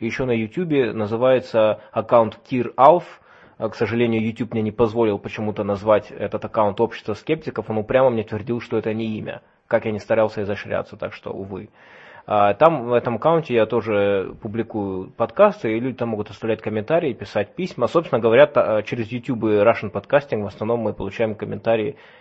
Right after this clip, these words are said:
в том числе от людей, которые верят в сверхъестественное. И, э, у меня была очень интересная дискуссия с человеком, который на сайте Russian Podcasting писал комментарии. Он послушал прошлый, не, позапрошлый выпуск, четвертый.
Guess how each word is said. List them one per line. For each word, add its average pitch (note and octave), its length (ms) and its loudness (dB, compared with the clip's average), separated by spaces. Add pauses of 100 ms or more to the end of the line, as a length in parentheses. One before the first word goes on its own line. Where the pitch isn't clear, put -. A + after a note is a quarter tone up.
(120)
в - 80 -20
том B2 160 -2
числе A2+ 260 -4
от G2+ 100 -2
людей, A2 240 -4
которые G#2 320 -6
верят G#2+ 220 0
в - 60 -18
сверхъестественное. G2 920 -10 (760)
И, F#3+ 220 4
э, B2 420 6
у A#2+ 60 4
меня C3 340 2
была A#2+ 200 6
очень A#2+ 300 2
интересная A#2+ 400 2
дискуссия A2 380 -4
с G#2 60 -6
человеком, D#3+ 420 4
который A#2 320 2
на G#2 600 4
сайте A2+ 280 2
Russian A2 300 0
Podcasting D#3+ 500 0
писал C3 320 2
комментарии. A2+ 680 2 (320)
Он C3 120 0
послушал A2+ 640 2
прошлый, A#2+ 680 2
не, A2+ 140 -2
позапрошлый A#2+ 640 2
выпуск, D3+ 360 -4
четвертый. A2 680 -2